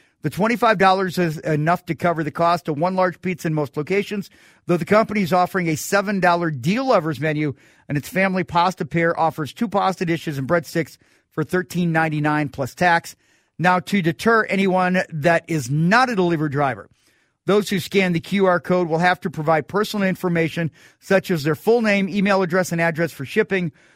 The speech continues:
One gift card will be given per person, four thousand total cards being distributed.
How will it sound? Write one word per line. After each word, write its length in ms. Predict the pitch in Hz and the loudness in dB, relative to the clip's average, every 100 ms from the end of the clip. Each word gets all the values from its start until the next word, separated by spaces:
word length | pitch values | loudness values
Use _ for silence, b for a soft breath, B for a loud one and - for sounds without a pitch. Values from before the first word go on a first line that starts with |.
| b b | b b
One 180 | 143 208 | 0 0
gift 260 | 156 202 - | 2 0 2
card 220 | 196 165 | 0 2
will 140 | 151 | 0
be 100 | 160 | -2
given 320 | 139 175 165 | 0 0 0
per 200 | 135 170 | -4 -4
person, 440 | 165 202 208 - 190 | -2 0 -2 -2 -6
four 320 | - 180 208 | -4 -2 -2
thousand 500 | 208 185 165 135 147 | 2 2 2 0 -6
total 280 | 170 175 156 | -4 -2 -2
cards 300 | - 156 127 | -2 -2 -2
being 180 | 143 127 | -4 -4
distributed. 680 | 117 - 220 202 202 196 | -6 -6 -2 0 2 2